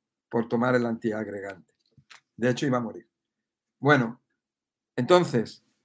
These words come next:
vamos a evitar, este señor tomaba antiagregantes plaquetarios porque tuvo un infarto hace como quince, dieciséis años.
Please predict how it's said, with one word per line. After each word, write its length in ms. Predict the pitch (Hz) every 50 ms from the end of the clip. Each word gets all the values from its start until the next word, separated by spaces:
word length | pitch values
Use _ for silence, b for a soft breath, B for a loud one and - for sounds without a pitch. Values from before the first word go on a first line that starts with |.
| _
vamos 560 | - 113 120 156 196 247 262 269 262 240 -
a 160 | 214 190 160 151
evitar, 540 | 135 131 123 - 185 185 196 202 190 - _
este 180 | 131 135 190
señor 300 | 180 - 196 196 185 165
tomaba 400 | - 143 135 156 170 170 147 135 -
antiagregantes 840 | 127 127 127 113 135 127 127 127 117 113 160 180 170 151 127 - -
plaquetarios 920 | - 143 160 180 - 233 226 226 226 220 185 160 147 156 160 - - - _ _ _ _ _ _ _ _ _ _
porque 580 | - 214 220 214 214 214 - 180 190 226 - - _ -
tuvo 340 | 170 165 165 160 160 165
un 140 | 160 160 160
infarto 580 | 165 165 160 139 - 165 151 151 147 143 - 143
hace 300 | 135 131 135 156 139 143
como 400 | - 135 127 131 135 131 - -
quince, 380 | - 143 147 147 139 - 147
dieciséis 500 | 131 127 120 - - 113 - 117 107 -
años. 420 | 180 180 180 139 110 - - _